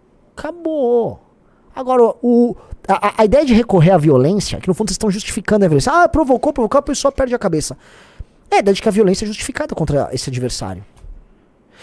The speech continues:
E aí eu vou lembrar que quando nós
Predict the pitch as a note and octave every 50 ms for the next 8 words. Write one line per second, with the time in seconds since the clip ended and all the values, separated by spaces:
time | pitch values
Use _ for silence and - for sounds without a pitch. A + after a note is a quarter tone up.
0 | - - C4+ D4+ E4+ D#4 D4 D4 D4+ C4 B3+ C#4+ D4 D4+ D#4 D4+ C#4 A3+ G#3 F#3+
1 | F3 E3+ E3 E3 F3+ G#3+ - - _ _ _ _ _ - - C4+ A3+ G3 E3+ -
2 | _ _ _ _ - - E4 E4+ F#4 F#4 F#4+ F4+ - - - _ _ _ _ _
3 | - C4 C4+ D4+ E4+ F#4 F#4 E4 C4+ G3+ - - - - - -